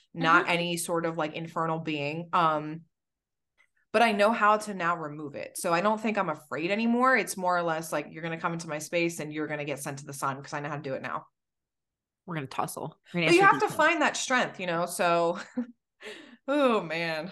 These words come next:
Speaker 1: what? That was the last paranormal story I ever had. I don't even know if my dad's listening. I don't even think I ever told him this, so.
Speaker 2: Surprise!
Speaker 1: Sorry, I was doing witchcraft in the house.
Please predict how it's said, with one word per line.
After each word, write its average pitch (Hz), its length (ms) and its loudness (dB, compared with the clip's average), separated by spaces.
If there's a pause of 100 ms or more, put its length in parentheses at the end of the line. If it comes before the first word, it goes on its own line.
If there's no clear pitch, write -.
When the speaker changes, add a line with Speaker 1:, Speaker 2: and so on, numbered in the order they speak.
(140)
Speaker 1:
what? 180 460 -4
That 214 160 6
was 196 100 0
the 196 60 0
last 170 260 2
paranormal 165 400 -4
story 160 220 -4
I - 100 -2
ever 156 180 -2
had. 156 280 0
I 175 60 4
don't 233 200 4
even 214 160 0
know 180 200 4
if 175 120 -4
my 175 120 0
dad's 160 340 2
listening. 196 320 -4
I 165 60 2
don't 180 120 0
even 202 180 -4
think 160 140 -4
I 143 60 2
ever 143 120 -4
told 156 220 -16
him 139 100 -12
this, 139 220 -10
so. - 360 -4 (840)
Speaker 2:
Surprise! 415 960 6 (200)
Speaker 1:
Sorry, 339 260 6
I 302 60 6
was 330 120 0
doing 311 220 2
witchcraft 381 460 2
in 403 80 -2
the 370 40 0
house. 427 540 4